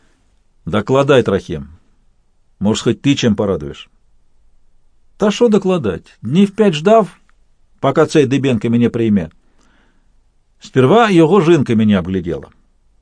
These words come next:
Хорошая барынька, не из простых, сама просто пава, в кожаному, при револьвере. Кажуть,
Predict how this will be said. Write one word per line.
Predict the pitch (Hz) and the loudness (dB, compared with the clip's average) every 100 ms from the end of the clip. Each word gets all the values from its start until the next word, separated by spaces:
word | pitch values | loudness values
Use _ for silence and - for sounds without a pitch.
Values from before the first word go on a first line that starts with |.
| _ _ _ _ | _ _ _ _
Хорошая | 240 226 - 180 | 0 0 0 -2
барынька, | 185 180 160 | -2 -4 -4
не | 165 | -4
из | 175 | -4
простых, | - 185 - 165 - - | -4 -6 -2 -4 -4 -12
сама | - 143 156 190 | -8 -2 0 0
просто | 185 151 127 147 | 0 -2 -2 -2
пава, | 120 - 117 95 85 90 | -4 -2 0 0 -2 -8
в | - _ | -16 _
кожаному, | 151 202 185 139 160 160 147 143 | 0 2 2 -2 -4 -6 -8 -10
при | 135 123 131 | -8 -4 -2
револьвере. | 123 113 104 98 156 196 190 180 180 _ - _ _ _ _ _ _ _ - | 0 0 0 0 2 2 2 -2 -6 _ -20 _ _ _ _ _ _ _ -4
Кажуть, | 151 190 165 175 - - | 0 2 2 2 -2 -18